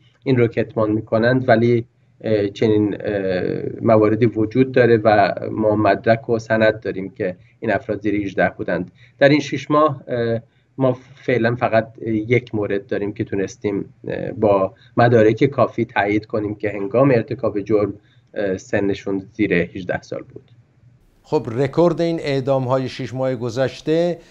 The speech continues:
Speaker 2: در زندان قزلحصار بوده، جایی که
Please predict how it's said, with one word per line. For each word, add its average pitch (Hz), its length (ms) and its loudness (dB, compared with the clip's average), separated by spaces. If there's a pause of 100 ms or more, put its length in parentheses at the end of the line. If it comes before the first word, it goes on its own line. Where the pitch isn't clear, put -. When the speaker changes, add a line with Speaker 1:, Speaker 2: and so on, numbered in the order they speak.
(240)
Speaker 2:
در 147 180 2
زندان 143 840 -2
قزلحصار 123 800 0
بوده، 110 320 -6
جایی 120 300 -4
که 139 300 -4